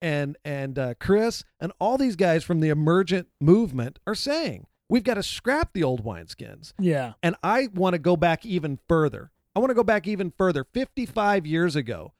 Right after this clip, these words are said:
Speaker 1: a man named Dietrich Bonhoeffer, who,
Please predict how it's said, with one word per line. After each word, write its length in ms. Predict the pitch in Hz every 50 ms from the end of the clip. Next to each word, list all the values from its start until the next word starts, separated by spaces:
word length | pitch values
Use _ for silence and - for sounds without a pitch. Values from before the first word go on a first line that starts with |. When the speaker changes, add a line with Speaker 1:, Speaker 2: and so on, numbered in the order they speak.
| _ _ _
Speaker 1:
a 80 | - 175
man 260 | 180 190 202 220 226
named 200 | 220 214 196 160
Dietrich 340 | 160 208 208 - 190 185 -
Bonhoeffer, 680 | - 160 165 165 165 160 123 127 113 107 - - - - - _ _ _ _ -
who, 240 | 202 214 196 175